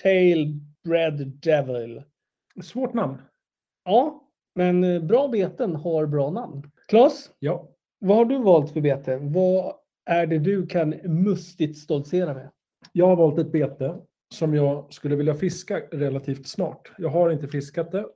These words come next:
Speaker 2: men jag kommer, om jag kan få tag på ett, så kommer jag vilja fiska det när det blir vår. För det här är, det, man kan väl få det lite som man vill, men det, jag tror att det är tänkt som ett shallow-fiskat bete. Det heter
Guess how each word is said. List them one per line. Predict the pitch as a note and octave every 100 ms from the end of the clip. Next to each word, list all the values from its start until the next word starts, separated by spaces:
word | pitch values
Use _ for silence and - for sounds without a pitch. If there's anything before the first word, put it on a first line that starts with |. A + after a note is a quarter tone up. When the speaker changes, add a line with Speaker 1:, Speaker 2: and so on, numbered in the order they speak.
| -
Speaker 2:
men | D3+ D3
jag | C#3+
kommer, | C#3+ C#3 C3+ C#3 C#3+ _ _ _ -
om | F3 F#3 G3 G3 F#3+ F#3+
jag | F#3+ F#3+
kan | F#3 F3+
få | F3
tag | E3+ D#3+ D#3+
på | D#3
ett, | D3 D3 _ _ _ _
så | - C#3
kommer | C3+ B2 B2
jag | A2+
vilja | A#2+ A#2+
fiska | B2 - A#2+
det | B2+ _ _ _ _
när | B2 A#2
det |
blir | A2 A#2 A#2 - -
vår. | A2 A2 A#2+ - - _ _ _
För | D3+
det | F3+
här | G3+ F#3 F#3+ -
är, | C#3+ C3 C3+ -
det, | C3+
man | A2 A2+
kan | - B2+
väl | A#2
få | C3
det | B2+
lite | A#2+ -
som | A#2+
man | A#2+
vill, | C#3 C3
men | C3 C3+
det, |
jag | D#3+ D3 -
tror | - D3+ A#3 -
att | G3+
det | F3+
är |
tänkt | E3 D3+
som | D3+
ett | D3 D3 C3
shallow-fiskat | - E3 C3+ B2 B2 - E3+ E3 C#3+ D3
bete. | B2+ A#2+ - A#2 _ _ _ _
Det | -
heter | C#3+ D3+ C3 A#2+